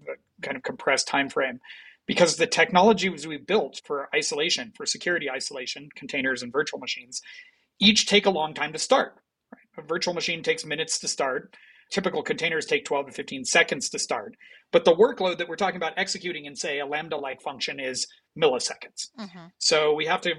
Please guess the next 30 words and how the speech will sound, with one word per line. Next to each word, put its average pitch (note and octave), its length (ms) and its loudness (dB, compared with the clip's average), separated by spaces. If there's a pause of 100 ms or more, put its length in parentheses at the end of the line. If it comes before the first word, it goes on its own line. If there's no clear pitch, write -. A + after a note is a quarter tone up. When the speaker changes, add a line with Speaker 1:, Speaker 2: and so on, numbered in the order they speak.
(100)
Speaker 1:
invent F3+ 320 0
all E3+ 80 4
these E3 160 -2
technologies D3+ 560 0
where C#3+ 120 -2
we C3+ 120 -4
pre-warm D#3 560 0
things, C#3+ 240 -6
which C#3+ 160 -4
means C3+ 180 -14
we're C3 120 -8
sitting D3 240 -2
around C3+ 320 -6 (100)
spending G#3+ 300 8
electricity F#3 520 2
and E3+ 80 -4
exhausting D#3 480 -2
compute D3 300 -10
resources C3+ 520 -6
that C#3+ 120 -6
could C3+ 120 -6
be C3 80 -8
used B2 240 -8
better. B2+ 320 -6 (460)
WebAssembly G3+ 560 6
gives E3 160 -10
you D#3+ 100 -6
that D3+ 180 -6
kind F3 260 -4
of D#3 240 -4